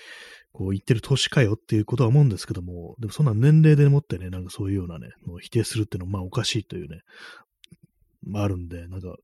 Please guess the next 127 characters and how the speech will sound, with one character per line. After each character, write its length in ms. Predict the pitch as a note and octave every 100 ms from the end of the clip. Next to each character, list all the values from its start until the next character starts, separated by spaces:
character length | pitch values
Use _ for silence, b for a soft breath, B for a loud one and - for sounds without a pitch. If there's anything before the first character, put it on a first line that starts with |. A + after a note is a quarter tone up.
| -
こ 100 | C3
う 80 | A2
ね、 140 | G#2
コ 120 | -
ミ 80 | A#2+
ュ 0 |
ニ 60 | B2+
ケ 100 | B2+
ー 20 |
シ 80 | -
ョ 40 |
ン 20 | G2
で 80 |
も 100 | F#2+
の 80 | F#2+
を 20 |
否 100 | -
定 140 | - C#3
し 140 | -
て 120 | D#3
い 40 | D3+
く 80 | D3
の 80 |
も 100 | G#2+
な 80 | G#2
ん 60 | A2+
か 80 | G2+
お 80 | F#2
か 120 | G#2
し 180 | - G#2+
い 40 |
の 120 | F#2
か 100 | -
な 100 | G#2+
っ 40 | -
て 160 | -
い 100 | F2
う 60 | F2+ B B B B B B
気 100 | -
持 60 | B2+
ち 100 | B2+
も 80 |
あ 40 | C3
る 100 | A2
ん 20 |
で 100 | F2
す 80 | -
け 60 |
ど 80 | G2
も、 240 | F2+ E2+ F#2 _ A#2+
な 160 | A#2+
ん 80 | D3+
か 80 | -
本 120 | C#3
当 100 | D3
に 260 | C3+ C3 C3
自 180 | A#2 A#2+
分 160 | D#3+
が 220 | D3 C#3+
ほ 100 | B2
ん-、 140 | C#3 C3
何 200 | C#3+ B2+
を 60 |
感 200 | F#2 G2
じ 120 | G2 G2
て 60 |
る 120 | G2
と 140 | - G2 _ -
か 140 | F#2+
と 80 | F#2
か 140 | F2+
ね、 160 | F#2 F2+ _ _ -
ど 180 | F#2+ A2
う 40 |
い 20 | A#2+
う 20 |
ふ 40 |
う 60 | B2
に 120 | F#2+
思 120 | F2+ G2+
っ 40 |
て 120 | -
る 60 | F#2+
か 80 | G2
っ 20 |
て 120 | -
い 40 |
う 40 | F#2+
の 60 |
が、 80 | F2+ - B B B B B -
自 120 | B2
分 100 | D#3
自 200 | D3+ -
身 40 |
い 20 |
ま 140 | G#2 B2+
い 60 |
ち 140 | - G#2+
よ 140 | A#2+
く 100 | B2+
わ 60 | G#2
か 60 |
っ 20 | B2+
て 120 | A2
な 100 | A2+
い 40 |
ん 40 | B2
だ 100 | F2
ろ 80 | E2+
う 40 |
な 80 | F2+
っ 20 |
て 180 | - -
い 20 |
う 20 | E2+
の 60 |
は、 280 | D#2+ B1+ F#2+
そ 180 | - C3+
う 40 |
い 0 |
う 20 |
の 60 | F2+
は 60 | F#2
あ 20 |
り 60 |
ま 120 | G#2
す 140 | G2+